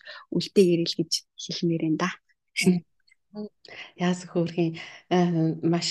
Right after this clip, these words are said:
Speaker 2: э, сайхан, э, өөрийнхөө бас бодол санааг бас илэрхийллээ гэж бодож байна.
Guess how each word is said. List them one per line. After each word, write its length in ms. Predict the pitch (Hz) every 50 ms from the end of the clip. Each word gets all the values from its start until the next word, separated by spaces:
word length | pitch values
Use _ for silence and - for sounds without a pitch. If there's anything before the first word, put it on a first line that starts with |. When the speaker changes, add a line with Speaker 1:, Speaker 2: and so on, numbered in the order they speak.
| - -
Speaker 2:
э, 480 | - 170 170 165 160 156 151 156 156 160 - - - _
сайхан, 560 | - - - 175 175 - - 165 156 147 147 -
э, 100 | - 156 147 143 143 139 135 131 - - _ _ _ _ _ _ _ _ _ _ _ _ _ _ _ _ _ _ _ _ _ _ _ -
өөрийнхөө 380 | 156 160 160 160 - - 156 151 156
бас 480 | 156 - - - - - - - - _ _ _ _
бодол 380 | - 147 147 - _ - - -
санааг 320 | - 143 143 143 143 147
бас 80 | 143 - 156
илэрхийллээ 520 | 147 143 147 - - 156 147 - - 156 151
гэж 100 | 151 147
бодож 240 | 147 147 147 - -
байна. 200 | - 147 143